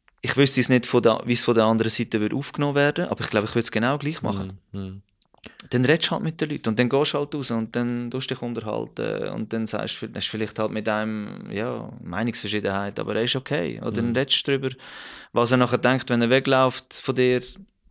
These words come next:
Speaker 1: das ist dann sein Bier, aber,
Speaker 2: Mhm.
Speaker 1: äh, wenn du mit dir im Reinen bist und dann aber wieder am nächsten Tag wieder fokussiert
Speaker 2: Mhm.
Speaker 1: bist.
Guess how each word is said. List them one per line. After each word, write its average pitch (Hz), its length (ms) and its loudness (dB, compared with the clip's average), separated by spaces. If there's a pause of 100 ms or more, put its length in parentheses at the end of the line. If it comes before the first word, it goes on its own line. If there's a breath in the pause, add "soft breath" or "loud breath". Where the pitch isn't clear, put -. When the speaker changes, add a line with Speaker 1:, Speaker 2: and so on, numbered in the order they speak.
Speaker 1:
das 107 160 -2
ist 107 120 0
dann 107 120 2
sein 127 240 2
Bier, 131 240 2 (160)
aber, 107 300 0
Speaker 2:
Mhm. 107 40 2
Speaker 1:
äh, 107 320 4 (460 loud breath)
wenn 110 180 2
du 135 140 6
mit 147 160 4
dir 139 120 8
im 127 120 2
Reinen 139 320 4
bist 139 420 2 (640 loud breath)
und 120 320 0
dann 113 560 4
aber 110 220 2
wieder 107 180 6
am 104 80 4
nächsten 117 300 0
Tag 117 200 2
wieder 110 140 0
fokussiert 117 600 -2
Speaker 2:
Mhm. 101 80 -6
Speaker 1:
bist. - 500 0